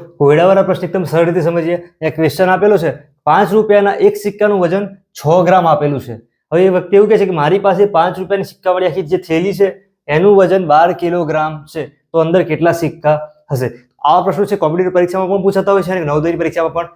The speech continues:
પૂછાતા હોય છે. સૌથી પહેલા જો પાંચ રૂપિયાના સિક્કા છે,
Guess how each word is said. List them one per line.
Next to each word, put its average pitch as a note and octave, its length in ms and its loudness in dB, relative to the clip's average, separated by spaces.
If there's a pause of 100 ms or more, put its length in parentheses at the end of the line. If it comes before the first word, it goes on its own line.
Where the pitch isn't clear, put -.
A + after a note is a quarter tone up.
(200)
પૂછાતા D3+ 360 2
હોય D3+ 180 2
છે. D#3 60 -6 (300)
સૌથી E3 200 2
પહેલા F#3+ 180 4
જો E3+ 60 -2 (100)
પાંચ E3 240 2
રૂપિયાના F3 340 -4
સિક્કા F3 340 -2
છે, F3+ 80 -8